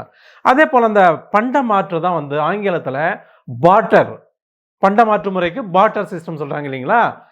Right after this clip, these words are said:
அந்த பண்டமாற்றுன்ற தமிழ் சொல்ல இருந்து தான் பார்ட்டர் அப்படின்ற சொல்ல உருவாக்கியிருக்காங்க. அதே போல தான் இப்ப தமிழ்ல வந்து, ஆ, புத்தகம் அப்படின்ற சொல் எப்படி உருவாகிருக்கு பார்த்தீங்கன்னா, அதுக்கு முன்னாடி அது எப்படி இருந்தது?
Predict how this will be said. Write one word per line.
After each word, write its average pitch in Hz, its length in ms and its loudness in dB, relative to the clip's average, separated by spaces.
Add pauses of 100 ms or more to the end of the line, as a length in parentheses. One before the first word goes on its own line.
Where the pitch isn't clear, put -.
(220)
அந்த 202 320 2
பண்டமாற்றுன்ற 247 880 0
தமிழ் 208 340 -4
சொல்ல 170 160 -2
இருந்து 143 220 -6
தான் 143 240 -2 (480)
பார்ட்டர் 160 500 6
அப்படின்ற 139 220 -4
சொல்ல 156 360 0
உருவாக்கியிருக்காங்க. 117 640 -4 (480)
அதே 294 300 4
போல 175 360 4
தான் 151 320 0 (360)
இப்ப 240 140 0
தமிழ்ல 247 420 2
வந்து, 214 280 2 (1040)
ஆ, 214 120 2 (280)
புத்தகம் 240 640 2
அப்படின்ற 185 340 -2
சொல் 208 320 2
எப்படி 240 180 -2
உருவாகிருக்கு 180 500 2
பார்த்தீங்கன்னா, 196 380 2
அதுக்கு 202 180 0
முன்னாடி 262 480 2
அது 185 460 2
எப்படி 202 240 0
இருந்தது? 180 400 2